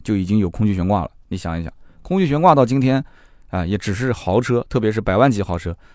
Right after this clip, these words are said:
才有可能标配的东西啊。那么第四代呢，倒没什么好说的了。第四代呢，因为有很多衍生车型，二五零S、二五零S E、三百S E，那么后来又做了加长的三百S E L。你看那个年代就已经加长了啊。然后呢，时间是一九六五到一九七二年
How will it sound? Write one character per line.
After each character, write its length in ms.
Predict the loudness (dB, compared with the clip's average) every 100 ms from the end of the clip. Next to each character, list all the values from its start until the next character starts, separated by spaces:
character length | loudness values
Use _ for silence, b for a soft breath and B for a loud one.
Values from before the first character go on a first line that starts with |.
| b
才 120 | -4
有 100 | -2
可 100 | -2
能 100 | -4
标 160 | 0 0
配 140 | 2
的 80 | 0
东 160 | -2
西 120 | -6 -8
啊。 200 | -10 b b b b b b
那 140 | 2
么 80 | 4
第 120 | 2
四 140 | 2 4
代 140 | 4
呢， 240 | 6 2 0
倒 80 | -2
没 100 | 0
什 80 | -2
么 60 |
好 120 | -4
说 200 | -4 -4
的 100 | -2
了。 80 | -4
第 140 | -6 -6
四 140 | -2
代 140 | 0
呢， 160 | 0 0
因 120 | -2
为 100 | -2
有 80 | -2
很 160 | -4 -4
多 160 | -2
衍 140 | -2 -4
生 140 | -4
车 140 | -4
型， 180 | -4 -8 -4
二 180 | -2
五 60 | 0
零 160 | -2 -2
S、 220 | -4 -6
二 120 | -6
五 80 | -4
零 120 | -4
S 200 | -4 -6
E、 180 | -6 -6
三 180 | -4 -4
百 100 | -2
S 160 | -4 -4
E， 160 | -4 -6 b b b
那 80 | 0
么 60 |
后 120 | 4
来 140 | 4 4
又 80 | 0
做 180 | 0
了 80 | -2
加 160 | 0 0
长 200 | 0 -2
的 100 | -2
三 160 | -2
百 120 | -2 -2
S 200 | -2 -2
E 160 | -4
L。 400 | -4 -6 -2 -2 -4 b b b
你 80 | -8
看 180 | -4 0
那 100 | 2
个 60 |
年 160 | 2 0
代 140 | -2
就 140 | -2 -2
已 40 |
经 160 | -2 -2
加 140 | -2
长 180 | -4 -4
了 80 | -6
啊。 180 | -6 -10 b b b
然 160 | -2 2
后 120 | 4
呢， 140 | 4 2
时 200 | -2 -2
间 160 | -2
是 80 | -2
一 80 | -4
九 140 | -2
六 120 | -2
五 80 | -2
到 140 | -2 -4
一 60 |
九 120 | -4
七 160 | -6 -4
二 140 | -4 -4
年 160 | -8